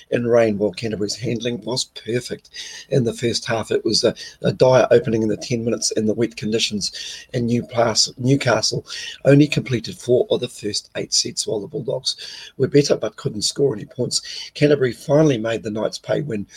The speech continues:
Aidan Tolman slid over the try line in the twelfth minute. Things got worse for Newcastle when hooker Andrew McCulloch was carried off midway. His replacement, Connor Watson, fared no better and was carried off clutching at his left ankle,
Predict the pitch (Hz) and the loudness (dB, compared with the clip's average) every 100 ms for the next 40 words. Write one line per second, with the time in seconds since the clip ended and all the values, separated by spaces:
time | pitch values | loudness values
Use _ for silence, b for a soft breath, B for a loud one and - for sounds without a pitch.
0 | B B _ 127 110 107 92 127 127 101 | B B _ -2 -2 -6 -4 -2 -2 -2
1 | - 120 110 110 104 98 117 107 104 101 | -2 0 0 2 0 -2 0 0 -2 -4
2 | B B B - 135 127 - 147 92 - | B B B -2 0 0 2 0 0 -6
3 | - 113 104 90 B B B - 135 131 | -4 0 0 0 B B B 2 2 2
4 | 143 - 117 143 - - 214 117 - 101 | 2 2 6 4 4 0 0 0 0 0
5 | 107 - 143 B B B 120 98 131 - | 0 -4 -6 B B B -4 0 -2 0
6 | - - 123 135 127 110 - 131 120 - | -2 -2 -4 -2 -2 -2 2 2 2 -2
7 | 110 - 120 104 107 - 117 139 120 117 | -4 0 0 0 -4 -2 -4 -2 -4 -4
8 | B B B - 120 - - - 123 127 | B B B -4 -2 -2 -6 0 2 2
9 | - 110 - B B - 127 110 131 - | 2 -2 -2 B B 0 4 6 6 4
10 | 123 - 135 120 - 127 - 139 143 - | 0 0 2 2 4 2 6 4 4 2
11 | B B B 123 110 - - 127 117 113 | B B B -4 0 0 4 4 6 0
12 | - 127 - 110 110 107 101 120 117 120 | 0 -2 -2 -2 0 0 0 -2 -2 -2
13 | 117 - 104 | -2 -4 -4